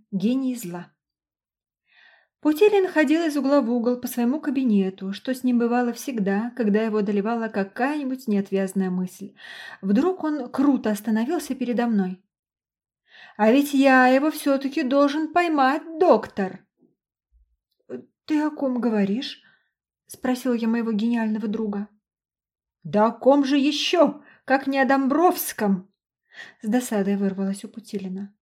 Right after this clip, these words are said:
"Целый год, как известно, он играет со мной, как кошка с мышкой. Много на своем веку ведал я отъявленных умных плутов высокой марки.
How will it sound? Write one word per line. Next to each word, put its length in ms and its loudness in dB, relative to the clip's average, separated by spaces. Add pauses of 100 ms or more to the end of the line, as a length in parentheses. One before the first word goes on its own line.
(480)
"Целый 500 8
год, 360 6 (200)
как 200 -4
известно, 500 2
он 160 4
играет 560 4
со 200 2
мной, 220 2
как 320 0
кошка 460 4
с 120 -4
мышкой. 720 0 (720)
Много 520 4
на 120 4
своем 340 4
веку 260 2
ведал 400 4
я 180 4
отъявленных 840 2
умных 420 -2
плутов 500 0
высокой 440 -2
марки. 440 -4